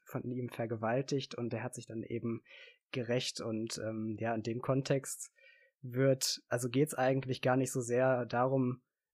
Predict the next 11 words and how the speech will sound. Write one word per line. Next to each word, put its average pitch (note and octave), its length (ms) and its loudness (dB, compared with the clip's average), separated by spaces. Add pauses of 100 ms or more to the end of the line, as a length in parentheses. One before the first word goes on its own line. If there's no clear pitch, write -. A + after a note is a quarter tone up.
äh, A#2 340 -2
den A#2 220 -2
Mord B2+ 440 4
aufzuklären C#3+ 920 2
vor C#3+ 280 0
Gericht, C#3 360 -2
sondern B2+ 300 0
es A#2 140 -4
geht B2+ 160 -2
einfach B2 480 4
um, B2 380 4